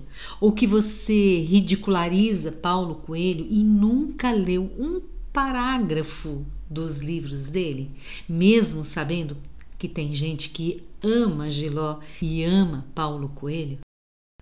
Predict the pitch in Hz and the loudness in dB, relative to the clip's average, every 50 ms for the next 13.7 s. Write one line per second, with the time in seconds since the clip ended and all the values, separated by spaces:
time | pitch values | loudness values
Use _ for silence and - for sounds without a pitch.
0 | - - - 196 190 185 165 147 147 139 127 131 - - - - - - - - | -16 -6 2 4 4 4 4 2 -2 -4 -4 -6 -8 -12 -16 -16 -16 -16 -16 -16
1 | - - - - - - 175 147 165 160 - - 208 202 185 160 147 - 151 143 | -16 -14 -14 -6 -2 -2 0 0 -2 -4 -2 2 2 2 2 2 0 -4 -6 -6
2 | 143 151 151 156 160 190 240 320 320 - - 190 180 165 151 139 - - - 147 | -6 -4 -4 0 2 2 2 2 0 -2 -2 -2 -2 0 -2 -4 -6 -6 -6 -6
3 | 131 143 143 156 180 185 170 - - 139 - - - - - - - 208 190 175 | -4 -4 -4 -2 -2 -4 -4 -6 -8 -10 -10 -12 -12 -14 -14 -6 -2 0 0 0
4 | 147 123 131 143 170 214 262 285 - - - - 170 143 139 160 - - 180 175 | 0 -2 0 2 4 4 4 4 2 0 -4 -4 -6 -6 -6 -8 -6 -4 -4 -4
5 | 165 147 139 143 180 170 151 147 143 147 160 175 170 147 131 135 139 - - - | -2 -4 -4 -4 -4 -4 -4 -4 -4 -4 -4 -4 -4 -4 -6 -8 -10 -10 -12 -14
6 | - - - - - - - - 151 156 156 151 160 147 147 139 131 123 123 - | -16 -16 -16 -16 -16 -12 -8 -4 -4 -4 -4 -4 -4 -2 -2 -2 -2 -4 -6 -8
7 | - - - - - 202 202 208 214 190 156 143 139 - - 175 214 233 - - | -10 -14 -12 -6 -2 0 2 2 2 2 0 -2 -6 -6 -2 0 2 2 0 0
8 | - 240 247 247 - - 262 269 - - - - - 185 170 165 170 170 - - | 0 2 2 2 0 0 -2 -4 -4 -6 -6 -2 0 2 2 2 2 -2 -2 -4
9 | 233 214 233 214 - 165 156 156 - - - 185 143 - - - 185 185 202 202 | -2 0 0 0 0 -2 -4 -4 -4 -4 -4 -4 -4 -4 -4 -2 0 2 2 2
10 | 175 165 165 160 143 131 143 - - - - - - - - 165 - - - 165 | 2 2 0 -2 -4 -6 -8 -12 -14 -14 -12 -12 -10 -8 -6 -6 -6 -4 -4 -4
11 | 160 156 156 - 185 170 - - - 170 170 196 196 196 - 147 139 139 139 135 | -4 -4 -4 -2 -2 -2 -2 -2 -2 0 2 2 2 2 0 -4 -4 -4 -4 -4
12 | 135 135 139 - - - - - - - - 285 285 294 349 349 339 - 330 254 | -6 -8 -10 -12 -14 -14 -14 -14 -12 -6 -4 -4 -2 -2 -2 -4 -4 -2 -2 -2
13 | 156 151 175 170 196 226 220 180 135 135 135 135 135 139 | -2 -2 -2 -2 0 0 -2 -4 -6 -6 -8 -10 -10 -10